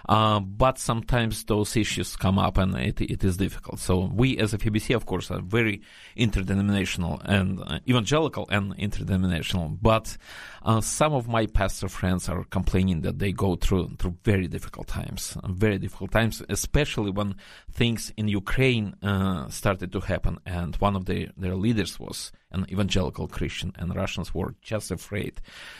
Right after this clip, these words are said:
And, uh, through every, every church, there was a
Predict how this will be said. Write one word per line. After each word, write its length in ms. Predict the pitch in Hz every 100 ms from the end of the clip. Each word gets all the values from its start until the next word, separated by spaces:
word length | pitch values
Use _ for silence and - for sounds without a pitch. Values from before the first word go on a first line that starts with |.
| - -
And, 420 | 92 92 87 92 - -
uh, 220 | 107 98 -
through 320 | - 110 - -
every, 600 | 123 104 104 82 87 -
every 300 | 107 98 92
church, 460 | - 98 76 - -
there 160 | 80
was 200 | - -
a 120 | -